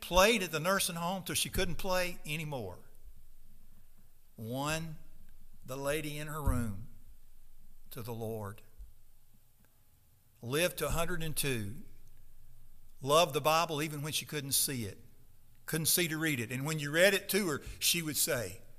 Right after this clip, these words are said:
"Now isn't that wonderful?"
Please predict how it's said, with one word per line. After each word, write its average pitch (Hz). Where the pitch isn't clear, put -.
"Now 101
isn't 156
that 151
wonderful?" 120